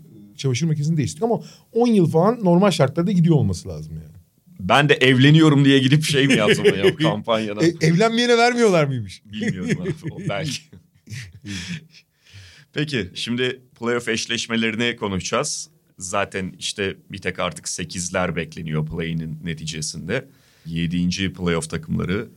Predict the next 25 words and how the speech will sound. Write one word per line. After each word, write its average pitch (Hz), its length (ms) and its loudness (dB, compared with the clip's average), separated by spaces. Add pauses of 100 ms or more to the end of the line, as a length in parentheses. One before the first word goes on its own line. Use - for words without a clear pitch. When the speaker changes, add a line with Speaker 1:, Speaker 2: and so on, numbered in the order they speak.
(180)
Speaker 2:
ilk 90 240 -6
play-in 85 260 -2
maçlarının 82 520 -4
sonunda 85 440 -4
belli 104 260 -2
oldu. 107 440 -2 (540)
Sekizleri 120 540 -2
biraz 117 260 2
tabii 113 180 0
ihtimal 113 380 0
üzerinden 101 460 0
konuşuyor 82 400 -6
olacağız 80 240 -6
ama 123 220 0
orada 92 240 2
zaten 92 500 -2
hani 87 280 -8 (180)
acayip 95 600 0 (120)
senaryoyu 90 600 0
değiştirecek 85 720 -4
şeyler 87 380 -2
söz 90 300 -4
konusu 87 320 -6
olmadığı 95 360 -2
için - 300 -6